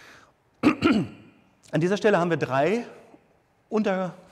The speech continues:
Unteranforderungen, drei Anforderungen, die wir uns, äh, angucken müssen. Die eine ist die nach Objektgranularität. Das ist jetzt die kleinste, die hängt nämlich extrem von der Aufgabe ab,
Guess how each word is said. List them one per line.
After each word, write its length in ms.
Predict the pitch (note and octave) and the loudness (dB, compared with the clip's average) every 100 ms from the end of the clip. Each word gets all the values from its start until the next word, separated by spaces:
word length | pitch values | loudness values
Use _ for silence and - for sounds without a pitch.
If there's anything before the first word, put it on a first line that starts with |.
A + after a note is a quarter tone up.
| - - | -20 -12
Unteranforderungen, 800 | G3 F#3+ C3 A#2 - C3 C#3+ F3+ | -6 -2 -2 -2 -4 -4 -4 -4
drei 140 | D3+ D#3+ | -2 -2
Anforderungen, 640 | E3 - C#3 B2+ C#3+ D3+ | -2 -2 -2 0 -2 -2
die 160 | C3+ | -2
wir 260 | C3+ B2+ B2 - - | 0 0 -2 -8 -14
uns, 280 | C3+ A#2+ - | -8 -8 -8
äh, 40 | C3 | -8
angucken 580 | B2+ C#3+ D3+ F#3+ F#3 | -6 -8 -10 -12 -10
müssen. 260 | F3+ F#3 F#3 | -12 -10 -10
Die 100 | E3 | -8
eine 240 | D3 F3 | -8 -8
ist 300 | - C#3+ - | -10 -12 -10
die 240 | F3 G#3 - - - | -8 -8 -10 -20 -12
nach 160 | D3 | -8
Objektgranularität. 1300 | D3 B2+ F3+ - - D3+ D#3 C3+ A#2 G#2+ - E2 - - | -8 -6 -6 -8 -8 -4 -2 -2 -2 -6 -10 -14 -16 -10
Das 160 | B2+ C#3 | -8 -8
ist 140 | C3+ | -8
jetzt 200 | C3+ - | -8 -8
die 160 | B2 A2+ - _ - | -8 -10 -14 _ -12
kleinste, 560 | A#2+ A#2+ D#3 - F3 | -8 -6 -8 -6 -6
die 120 | G3+ | -4
hängt 240 | C3 E3 D3 | -8 -8 -8
nämlich 240 | C#3 C#3 | -8 -8
extrem 800 | C3 - - B2+ E3 F#3+ F#3 B3 - - _ _ _ _ _ _ | -12 -16 -14 -6 -4 -4 -4 -6 -10 -20 _ _ _ _ _ _
von 180 | - C#3+ | -10 -6
der 120 | C#3 | -4
Aufgabe 600 | C#3 B2+ A#2 F#2+ F#2 - | -6 -8 -10 -10 -12 -12
ab, 240 | F#2+ - | -14 -18